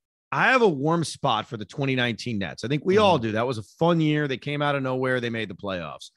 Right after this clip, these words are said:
Speaker 1: But over the last few days, they have been talked about as some kind of contender. Like, "Oh, we gotta go back to the fun days of twenty nineteen." The fun days of twenty nineteen, they won forty-two games.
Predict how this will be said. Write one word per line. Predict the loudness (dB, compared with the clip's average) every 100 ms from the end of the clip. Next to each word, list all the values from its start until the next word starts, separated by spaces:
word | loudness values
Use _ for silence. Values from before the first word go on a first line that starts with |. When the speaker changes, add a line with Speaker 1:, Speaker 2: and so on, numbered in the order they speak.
| _ _ _ -2
Speaker 1:
But |
over | 0 2
the | 2
last | 4 4 2
few | -2 0
days, | 4 4 2 -2 -10 -18 _ _ _
they | -4 2
have | 2 2
been | 0 -2
talked | -4 -2 -2 0
about | 0 0 0 -4
as | -10 -6
some | -4 -4
kind | -4 -4
of | -4
contender. | -2 -2 2 2 2 -4 -6
Like, | -4 -4 _ _
"Oh, | 0 0
we | 2
gotta | 2 2 2
go | 2 2
back | 2 2 2 0
to |
the | -10
fun | -12 -8 -6 -4
days | -4 -4 -4
of | -6 -10
twenty | -6 -4 -2
nineteen." | -2 -4 -4 -4 -4 -8 _ _ -2
The | -2
fun | 0 2 4 4
days | 2 2
of | 0
twenty | -2 -4 0
nineteen, | 2 0 -2 -2 -2 -2 _ _ -2
they | 0
won | 2 2
forty-two | 0 -4 -2 0 0 -2 -2 -2
games. | 2 4 4 2 0 -14